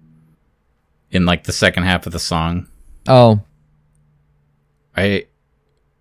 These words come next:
Speaker 1: I can't quite make out what he's saying, but it's almost like instructions.
Speaker 2: <laughs>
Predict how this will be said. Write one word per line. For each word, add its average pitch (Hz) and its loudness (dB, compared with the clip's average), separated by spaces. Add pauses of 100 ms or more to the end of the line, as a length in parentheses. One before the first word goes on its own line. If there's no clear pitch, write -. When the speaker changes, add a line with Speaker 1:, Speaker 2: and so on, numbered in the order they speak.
Speaker 1:
I 98 -8
can't 143 0
quite 151 2
make 131 0
out 107 4
what 101 -2
he's 95 -4
saying, 92 2
but 92 0
it's 95 -4
almost 131 0
like 131 2
instructions. - -6 (440)
Speaker 2:
<laughs> 143 2